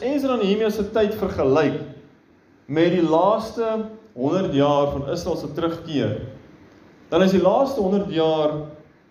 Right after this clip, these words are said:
ver groter in skaal van benoudheid en in terugkeer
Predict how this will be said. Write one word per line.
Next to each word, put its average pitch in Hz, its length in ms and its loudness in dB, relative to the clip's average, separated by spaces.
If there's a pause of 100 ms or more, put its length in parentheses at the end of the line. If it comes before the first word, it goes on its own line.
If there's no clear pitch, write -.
(280)
ver 254 440 4
groter 240 680 0
in 156 100 -8
skaal 175 640 2
van 143 140 -8
benoudheid 135 640 -2 (760)
en 240 360 4
in 208 180 -2
terugkeer 127 720 -2